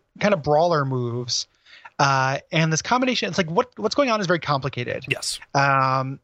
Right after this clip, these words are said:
Speaker 1: you know, the series of, like, kind of auto targeting,
Speaker 2: Mm-hmm.
Speaker 1: uh, that happens, uh, in games where you have a little bit of control over it, but not total.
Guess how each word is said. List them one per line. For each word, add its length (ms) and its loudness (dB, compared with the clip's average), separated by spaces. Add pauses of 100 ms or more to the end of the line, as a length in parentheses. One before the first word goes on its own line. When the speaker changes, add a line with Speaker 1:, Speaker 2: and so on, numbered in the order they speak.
Speaker 1:
you 120 0
know, 40 2
the 80 0
series 320 0
of, 40 0
like, 100 0
kind 140 0
of 60 -2 (120)
auto 260 4
targeting, 560 -4 (440)
Speaker 2:
Mm-hmm. 160 0 (120)
Speaker 1:
uh, 160 2
that 160 0
happens, 640 -4 (100)
uh, 300 2
in 160 -2
games 340 0
where 140 2
you 80 2
have 140 0
a 40 0
little 240 -2
bit 120 -2
of 80 -2
control 420 -2
over 180 2
it, 80 0
but 120 -2
not 280 0 (100)
total. 400 -2